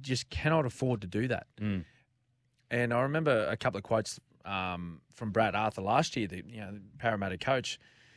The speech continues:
Speaker 1: is that what he was always striving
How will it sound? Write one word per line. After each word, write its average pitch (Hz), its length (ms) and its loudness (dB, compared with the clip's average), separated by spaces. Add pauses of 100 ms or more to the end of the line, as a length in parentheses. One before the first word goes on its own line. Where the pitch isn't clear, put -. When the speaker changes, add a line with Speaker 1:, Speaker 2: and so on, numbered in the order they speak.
(160)
Speaker 1:
is 123 140 0
that 131 180 6 (240)
what 143 220 2 (160)
he 120 180 4
was 123 160 4 (160)
always 156 720 10
striving 127 680 4